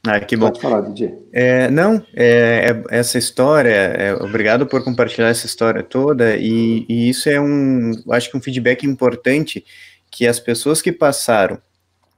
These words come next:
Speaker 1: pela sua orientação, né, elas foram, aprenderam muito com o senhor, puderam deixar também parte delas como aprendizado, e hoje seguem levando adiante esse legado,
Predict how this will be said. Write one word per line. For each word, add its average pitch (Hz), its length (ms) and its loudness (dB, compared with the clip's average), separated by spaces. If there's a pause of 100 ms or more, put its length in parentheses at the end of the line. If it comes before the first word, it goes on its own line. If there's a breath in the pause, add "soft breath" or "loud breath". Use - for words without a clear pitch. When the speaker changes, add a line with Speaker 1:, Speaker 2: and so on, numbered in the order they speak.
(140)
Speaker 1:
pela 117 200 4
sua 127 180 -2
orientação, 120 800 0 (360 soft breath)
né, 107 280 0
elas 107 680 0
foram, 117 340 0
aprenderam 120 480 2
muito 156 280 2
com 139 100 -4
o 131 40 -2
senhor, 110 460 0 (140)
puderam 120 400 2
deixar 123 400 0
também 127 260 0
parte 123 440 -2
delas 110 640 2 (280 soft breath)
como 117 180 2
aprendizado, 117 840 0 (300 loud breath)
e 117 160 2
hoje 170 280 4
seguem 160 440 2
levando 135 420 2
adiante 147 580 2
esse 143 180 -2
legado, 98 560 0